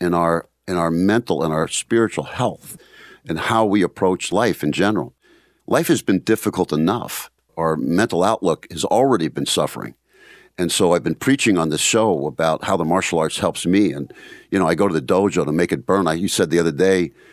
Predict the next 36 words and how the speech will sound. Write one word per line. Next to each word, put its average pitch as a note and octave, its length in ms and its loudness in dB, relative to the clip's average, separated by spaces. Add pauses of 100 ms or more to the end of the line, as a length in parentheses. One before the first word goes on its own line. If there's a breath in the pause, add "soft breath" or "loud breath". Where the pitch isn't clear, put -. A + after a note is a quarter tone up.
(240 soft breath)
um, D#2+ 360 -2
"The - 100 0
world G2 280 2
is F2 80 0
so F2+ 180 2
odd, F2 260 2
I D#2+ 80 0
go F2+ 160 0
to F2 60 0
the D#2 80 0
dojo E2+ 320 2
to E2 60 0
make F2 220 2
it - 140 -2
even." F#2 460 0 (580 soft breath)
How - 160 0
do G2+ 80 2
I F#2+ 80 4
get F#2 160 -2
my F2 160 0
mind F2 360 2
to - 40 -2
calm F2+ 300 -2
down? G#2 320 0
Well, G2+ 180 2
I F#2 40 2
normally F#2 340 2
get D#2+ 100 -2
my D#2+ 140 -2
mind D#2 240 0
to D2 60 -4
calm E2 300 -2
down E2 280 0
through G2 160 -2
my F#2+ 120 2
workout. G#2 440 -2